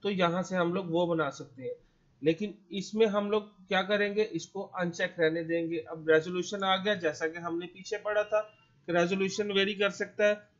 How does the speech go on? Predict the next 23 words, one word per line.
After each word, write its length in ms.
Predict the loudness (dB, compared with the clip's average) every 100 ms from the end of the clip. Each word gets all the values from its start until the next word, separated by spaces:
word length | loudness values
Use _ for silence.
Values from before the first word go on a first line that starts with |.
| _ _ 0
<coughs> 0 |
कि 840 | 0 2 -2 -4 -20 -20 -12 -6
जैसे 340 | 0 0 0 -4
कि, 160 | -4
अ, 1000 | -4 -6 _ _ -2 2 4 4 0 -4 -14 _ -4
लो 180 | 0 4
रेज 260 | 4 2 0
में 100 | -2
हम 180 | 0 4
बात 220 | 4 4
कर 140 | -2 -2
लेते 220 | -4 -4
हैं 120 | -4
कि 80 | -6
सेवेंटी 460 | -2 0 0 -6 -4
टू 160 | -4
पिक्सल 440 | -4 -10 -4 -2 0
है 80 | -2 -8 -4
या 120 | 0 0 0 -8 _ _
नाइंटी 360 | 2 4 4 0
सिक्स 220 | -4 -8
पिक्सल 400 | -6 -8 -6
है, 40 | -8